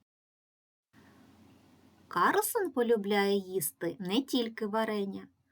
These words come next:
а будь-які солодощі. Подивіться, будь ласка, порахуйте, скільки цукерок з'їв Карлсон. Один, два, три, чотири,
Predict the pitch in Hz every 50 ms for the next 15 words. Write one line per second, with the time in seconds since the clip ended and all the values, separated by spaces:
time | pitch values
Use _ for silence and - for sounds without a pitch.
0 | _ _ _ _ _ 254 277 285 277 277 339 330 - 190 190 175 - - 175 -
1 | - 202 185 180 175 165 160 160 170 170 160 - - - 180 180 202 _ _ _
2 | _ _ _ _ _ _ _ _ _ _ _ _ _ _ _ _ _ _ _ _
3 | - 247 247 330 392 508 403 - - - 202 196 190 208 202 202 196 175 160 160
4 | - - - - 202 - _ _ _ _ _ _ _ - 339 440 523 554 - -
5 | - - 392 349 143 - - 185 202 _ _ _ _ _ - - - - - -
6 | 359 285 202 175 170 - - 196 175 - - - 208 208 - 190 202 254 427 480
7 | 480 - - - - - - 196 190 208 226 196 202 208 202 - _ - 247 202
8 | 175 165 - - - - - 170 185 202 202 _ _ _ _ _ _ _ _ _
9 | _ _ _ _ _ _ _ _ _ _ _ - 226 226 208 170 170 190 170 156
10 | 156 160 180 208 277 370 - _ _ _ - 165 156 160 190 208 185 170 165 160
11 | 160 233 262 392 - _ _ _ _ - 214 196 202 196 180 175 175 196 233 349
12 | - _ _ - - - 285 277 226 - - 190 180 185 185 185 202 233 285 359
13 | 427